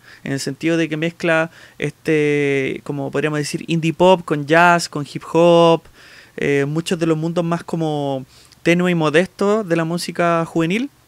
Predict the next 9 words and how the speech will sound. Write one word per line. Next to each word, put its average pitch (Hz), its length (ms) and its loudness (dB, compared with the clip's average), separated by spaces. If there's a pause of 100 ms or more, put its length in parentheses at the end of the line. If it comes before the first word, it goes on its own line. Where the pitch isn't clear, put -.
(640)
con 180 240 2
un 180 80 -2
poquito 165 400 0
de 160 400 2
progresiones 147 480 -4
de 151 60 0
acordes 151 300 -4
de 147 120 -4
jazz. 165 640 0